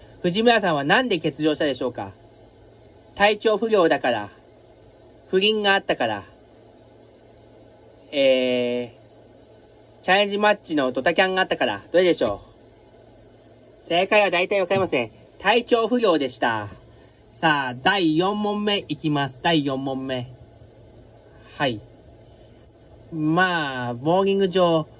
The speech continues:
私、まあ、ボーリング場、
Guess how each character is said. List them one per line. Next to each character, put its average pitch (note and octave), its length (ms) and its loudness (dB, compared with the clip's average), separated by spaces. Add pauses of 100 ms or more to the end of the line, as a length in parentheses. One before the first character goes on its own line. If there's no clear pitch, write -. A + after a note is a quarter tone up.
(120)
私、 F3 500 0 (840)
ま D#3+ 240 0
あ、 C3+ 60 -2
ボ E3 180 2
ー G3+ 40 2
リ G3+ 60 0
ン G3+ 40 0
グ G3 80 0
場、 F3+ 300 4